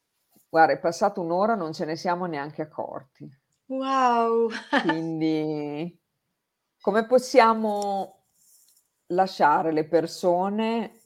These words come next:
Speaker 1: ehm, visto il momento appunto, e l'abbiamo detto anche prima, che ci vuole fermezza in questo momento, ci vuole centratura, che altro consiglio possiamo dare?
Speaker 2: Allora,
Speaker 1: Visto che i
Speaker 2: la
Speaker 1: numeri ci parlano.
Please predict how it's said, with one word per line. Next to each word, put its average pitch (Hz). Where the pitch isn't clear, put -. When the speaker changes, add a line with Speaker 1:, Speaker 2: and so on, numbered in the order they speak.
Speaker 1:
ehm, 139
visto 175
il 175
momento 175
appunto, 180
e 147
l'abbiamo 143
detto 156
anche 147
prima, 160
che 151
ci 156
vuole 151
fermezza 160
in 160
questo 156
momento, 160
ci 156
vuole 147
centratura, 156
che 185
altro 214
consiglio 220
possiamo 220
dare? 139
Speaker 2:
Allora, 254
Speaker 1:
Visto 240
che 240
i 233
Speaker 2:
la -
Speaker 1:
numeri 202
ci 214
parlano. 180